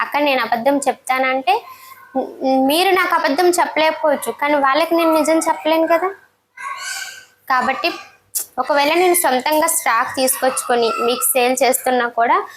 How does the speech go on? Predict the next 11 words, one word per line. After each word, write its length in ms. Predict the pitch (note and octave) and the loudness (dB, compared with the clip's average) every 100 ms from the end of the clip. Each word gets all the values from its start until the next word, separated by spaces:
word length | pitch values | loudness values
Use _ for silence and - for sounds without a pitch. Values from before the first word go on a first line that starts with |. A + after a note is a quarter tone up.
| - - B3 | -16 -4 0
ఓపెనింగ్ 400 | C4+ C#4+ D4 C4+ B3 | 0 2 2 4 2
వీడియో 240 | A3+ A3 G#3 | 2 0 2
లేకున్నా 340 | G#3+ G#3 A#3+ A3+ A3+ | 0 0 -2 -2 0
కూడా 140 | B3+ C#4 G#3+ | 0 2 0
ఎవ్వరూ 320 | G#3 B3+ C#4+ - | 0 0 0 0
కూడా 160 | A3 B3 | 0 2
యాక్సెప్ట్ 420 | G#3 - A3+ - - - | 0 -2 -4 -4 -8 -4
చేయరు. 340 | G#3 G3+ G3 - _ _ _ _ _ _ _ _ _ _ G#3+ | -2 -2 -4 -10 _ _ _ _ _ _ _ _ _ _ -6
అర్థమవుతుందా? 680 | G#3 B3 C4 A3 F#3+ A3 F4+ G4 - - - | -2 -2 -2 -4 -4 -2 -2 -6 -12 -12 -6
ఇది 120 | A3+ D4 - - - - - A3+ | -4 -4 -8 -18 -14 -10 -8 -8
ఇప్పుడు 260 | - C4+ | -4 0